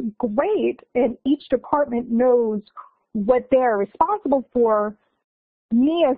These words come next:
somebody who doesn't come from that country and who doesn't speak that language, it made it a little bit more interesting because I had to figure out, okay, well, what is their infrastructure? Who is responsible for what? And then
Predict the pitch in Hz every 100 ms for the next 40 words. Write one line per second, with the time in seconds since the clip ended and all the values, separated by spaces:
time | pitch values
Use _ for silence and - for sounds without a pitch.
0 | - 269 262 240 220 226 214 226 247 -
1 | - 277 294 294 226 220 - 233 208 226
2 | 214 220 220 226 214 208 214 - - 208
3 | 208 - 254 381 349 277 233 - _ _
4 | _ _ _ - 381 370 427 415 381 349
5 | 339 311 262 262 240 240 - 359 - 240
6 | 214 - - 233 240 - 226 277 233 240
7 | 262 254 254 - - 330 254 302 359 302
8 | 226 - _ _ - - - 220 226 226
9 | 202 277 349 330 370 370 240 - 226 208
10 | 208 - 202 - - - - - _ _
11 | _ - 698 - 339 339 285 262 262 262
12 | 233 220 214 214 214 - 208 208 220 196
13 | _ _ - 262 277 277 285 294 254 233